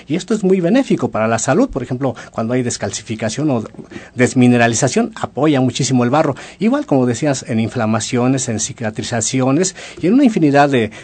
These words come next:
de alteraciones que tenemos, el barro es algo de lo mejor que nosotros podemos hacer.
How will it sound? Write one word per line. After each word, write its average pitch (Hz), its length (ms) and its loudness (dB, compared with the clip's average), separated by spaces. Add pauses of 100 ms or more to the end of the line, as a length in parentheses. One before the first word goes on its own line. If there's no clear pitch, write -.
(140)
de 120 80 2
alteraciones 123 540 0
que 120 100 -4
tenemos, 127 480 -2
el 123 140 -6
barro 151 260 -2
es - 240 -2
algo 185 340 4
de 110 80 2
lo 104 100 -2
mejor 110 360 0
que 127 80 -4
nosotros 120 320 -4
podemos 123 300 -2
hacer. 131 200 -4